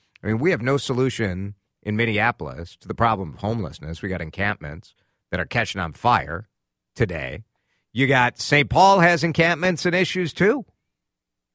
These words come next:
And so, to me,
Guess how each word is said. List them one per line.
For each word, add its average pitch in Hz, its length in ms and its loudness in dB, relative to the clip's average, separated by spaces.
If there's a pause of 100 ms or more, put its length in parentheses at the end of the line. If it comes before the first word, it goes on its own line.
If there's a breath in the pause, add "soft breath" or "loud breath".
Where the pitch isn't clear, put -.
(600)
And 135 240 4
so, 147 960 4 (1900)
to 165 140 2
me, 196 600 4